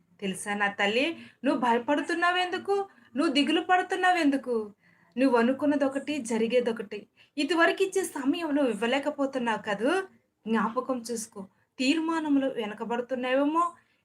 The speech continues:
దేవునిలో వెనకబడుతున్నావేమో, ప్రతి విషయంలో ముందుండే నీవు, ప్రతి ఆలోచనలు దేవునికి ఇష్టంగా చేసే నీవు అలసిపోయి ప్రార్థనకు దూరమవుతున్నావేమో,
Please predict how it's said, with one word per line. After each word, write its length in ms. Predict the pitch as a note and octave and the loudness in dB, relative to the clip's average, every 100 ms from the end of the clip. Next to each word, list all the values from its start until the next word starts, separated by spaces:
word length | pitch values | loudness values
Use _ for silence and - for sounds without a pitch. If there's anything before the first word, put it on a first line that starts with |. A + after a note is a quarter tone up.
| G3+ | 0
దేవునిలో 840 | C#4 D#4 F#4 G4 F#4 C#4+ B3 A#3+ - - | 2 4 2 0 0 2 0 -2 -8 -2
వెనకబడుతున్నావేమో, 1200 | A3 A#3+ C4+ C#4 D4+ E4 E4+ F4 F4+ F#4 G4+ G4 - _ _ - | 0 2 2 2 2 0 0 2 2 2 2 0 -4 _ _ 2
ప్రతి 300 | D#4 D#4+ G4 | 2 4 4
విషయంలో 760 | G4 G4 G#4 G4+ D4 B3 A#3 - _ | 2 0 0 2 4 4 2 -6 _
ముందుండే 540 | B3 E4 F#4 G#4 G4 F#4+ | 0 2 2 2 2 2
నీవు, 440 | D4+ B3+ B3 A3 G#3+ G#3 _ _ | 4 4 2 2 -2 -6 _ _
ప్రతి 260 | D#4 D#4+ F#4+ | 4 6 6
ఆలోచనలు 960 | D#4+ E4+ G#4 G#4 F#4+ F#4 C#4+ A3 A3+ A3+ - | 6 6 4 2 -2 -2 0 0 -4 -8 -12
దేవునికి 460 | G3+ D4+ G4 G4+ D#4+ | 0 2 2 2 -2
ఇష్టంగా 500 | C#4 - G4 G4+ G4+ F4+ | -4 -4 0 0 0 -2
చేసే 260 | E4 D#4+ | -2 0
నీవు 280 | C#4 B3+ A#3 A3 - _ | 0 0 -4 -8 -16 _
అలసిపోయి 920 | G3 A3+ A3+ C#4 - D4 F4 D#4+ A#3+ A3+ - - | -2 -2 -2 -4 -2 0 0 -2 -4 -10 -12 2
ప్రార్థనకు 580 | G3 A#3+ A3+ D#4 D#4+ | 4 4 0 -2 -2
దూరమవుతున్నావేమో, 1120 | D4 A3+ A3+ B3+ C#4+ D4+ E4+ F4 F4 F4+ F#4 | -2 0 2 2 2 0 0 0 2 2 2